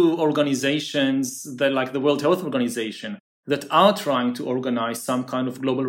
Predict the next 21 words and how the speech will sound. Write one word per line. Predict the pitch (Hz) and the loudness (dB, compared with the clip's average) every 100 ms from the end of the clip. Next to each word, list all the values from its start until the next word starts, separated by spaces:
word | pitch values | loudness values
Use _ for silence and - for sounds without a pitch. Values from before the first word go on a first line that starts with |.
| 120 | -4
response. | - 190 123 - - _ _ _ 180 | 0 0 0 -4 -12 _ _ _ -2
And | 180 | 0
this | 202 226 233 | 0 0 0
is | 147 156 | 0 2
not | 190 190 | 2 2
something | 165 165 147 | -2 0 2
new. | 190 | 2
This | 175 - | 2 -2
is | 147 | -4
a | 147 | -4
continuation | 135 143 135 135 202 - 107 98 _ _ _ - | -2 0 0 0 -2 -2 -8 -10 _ _ _ -4
of | 143 139 - - 151 | -2 -2 -6 -4 2
U | 160 | 2
S | 151 - 151 | 2 0 2
policy | 151 147 - 147 | 2 0 0 0
of | 139 - | 0 0
the | 127 123 | 2 4
last, | 135 147 - - 143 | 4 2 -4 -8 -4
uh, | 131 127 | -2 -2
of | 131 | -4
the | - | -2